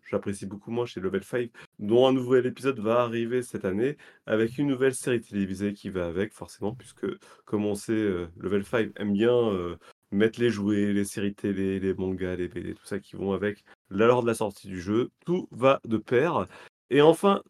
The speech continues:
quand même, t-, côté Square Enix, il y avait une grosse annonce, qui n'en était pas une. C'est l'arrivée de, du jeu Dragon Quest autour de, de Dai. Dai qui est, euh, le héros de Fly, manga, euh, puisqu'une série, euh, arrive également autour de Dai,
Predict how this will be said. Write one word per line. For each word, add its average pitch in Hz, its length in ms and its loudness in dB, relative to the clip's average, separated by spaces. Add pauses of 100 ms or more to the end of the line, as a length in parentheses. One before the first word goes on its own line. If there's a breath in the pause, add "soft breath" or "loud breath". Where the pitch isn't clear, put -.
(100)
quand 170 100 2
même, 175 140 2
t-, - 180 -4
côté 151 300 -4
Square 151 280 0
Enix, 151 420 -2
il 104 100 -10
y 113 40 4
avait 110 160 2
une 117 120 0
grosse 113 320 0
annonce, 131 440 -2 (160)
qui - 120 -4
n'en 107 60 8
était 104 220 4
pas 92 140 2
une. 95 140 -2 (300)
C'est 123 240 4
l'arrivée 110 480 4
de, 92 480 0 (160)
du 101 260 -8
jeu 120 120 2
Dragon 117 300 6
Quest 131 540 -2
autour 120 300 -2
de, 90 440 -2
de 101 100 -2
Dai. 117 440 2 (220)
Dai 117 280 0
qui 104 380 -2
est, 123 60 4
euh, 90 320 -4 (220)
le 104 180 0
héros 110 240 0
de 104 100 -6
Fly, 113 540 -6
manga, 95 420 -8 (380 soft breath)
euh, 85 400 -8
puisqu'une 110 300 -8
série, 117 480 -2 (220)
euh, 90 340 -6
arrive 107 280 -2
également 98 380 -2
autour 104 260 -10
de - 260 -10
Dai, 98 380 -6